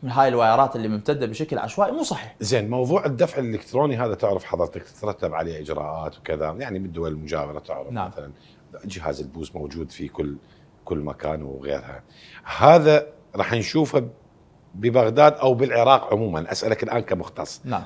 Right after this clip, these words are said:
Speaker 2: راح أ-، أطلعك من الصفة الرسمية عذرا. كمختص هنا،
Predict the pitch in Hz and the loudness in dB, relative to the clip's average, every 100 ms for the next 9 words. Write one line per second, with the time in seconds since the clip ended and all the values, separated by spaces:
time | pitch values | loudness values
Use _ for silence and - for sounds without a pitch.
0 | - 95 - - 107 101 - - - - | -6 -6 -6 -2 0 0 -4 -18 -18 -8
1 | 110 107 110 85 - 85 80 - - 76 | -4 2 4 2 -4 -8 -8 -10 -12 -12
2 | 73 - 78 71 71 73 73 - _ _ | -14 -16 -16 -16 -16 -18 -20 -20 _ _
3 | - _ - 117 - - 131 - 76 82 | -20 _ -6 -4 -4 -4 -4 -4 -8 -10
4 | 71 | -14